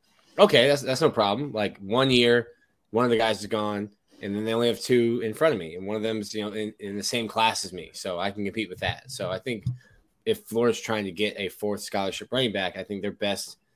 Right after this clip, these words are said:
uh, their best opportunity for that would be high school, and I, I don't think Naquan's coming back. Naquan's trying to go and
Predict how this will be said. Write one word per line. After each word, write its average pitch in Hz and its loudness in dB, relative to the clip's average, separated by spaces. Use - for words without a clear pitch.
uh, 90 -8
their 101 -2
best 92 -2
opportunity 101 -2
for 95 -6
that 95 -2
would 90 -8
be 87 -8
high 107 0
school, 80 -8
and 92 -12
I, 113 -2
I 120 0
don't 117 -2
think 95 -6
Naquan's 98 -4
coming 92 -6
back. 87 -2
Naquan's 104 -4
trying 101 -4
to 90 -4
go 92 0
and 82 -8